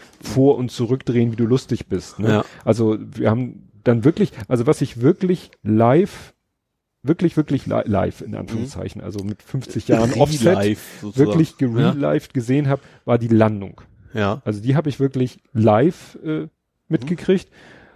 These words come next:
Speaker 1: So, und dann, äh, hi-, hieß es aber, "Ja, und jetzt in, was weiß ich, sechs Stunden steigen sie aus." Und das wäre dann halt mitten in der Nacht gewesen.
Speaker 2: Mhm.
Speaker 1: Und da dachte ich mir, "Nee, also <laughs> bei aller Liebe."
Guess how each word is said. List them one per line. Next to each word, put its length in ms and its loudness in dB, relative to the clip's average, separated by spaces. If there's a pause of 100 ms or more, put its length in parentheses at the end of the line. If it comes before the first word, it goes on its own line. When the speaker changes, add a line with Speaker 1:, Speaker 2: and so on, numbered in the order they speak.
Speaker 1:
So, 200 2
und 260 -2
dann, 260 2
äh, 280 -4
hi-, 720 -6
hieß 260 -2
es 100 -2
aber, 300 2
"Ja, 180 4
und 360 -2
jetzt 260 0
in, 380 -2
was 120 0
weiß 100 0
ich, 220 -4
sechs 260 0
Stunden 360 0
steigen 340 2
sie 120 -2
aus." 420 -6
Und 80 -10
das 180 -4
wäre 160 2
dann 200 0
halt 180 0
mitten 200 -2
in 60 -4
der 100 -2
Nacht 240 -4
gewesen. 440 -10
Speaker 2:
Mhm. 140 -6
Speaker 1:
Und 140 -14
da 20 -12
dachte 220 -10
ich 40 -10
mir, 180 -10
"Nee, 360 0
also 180 -10
<laughs> 580 -14
bei 120 2
aller 220 6
Liebe." 340 2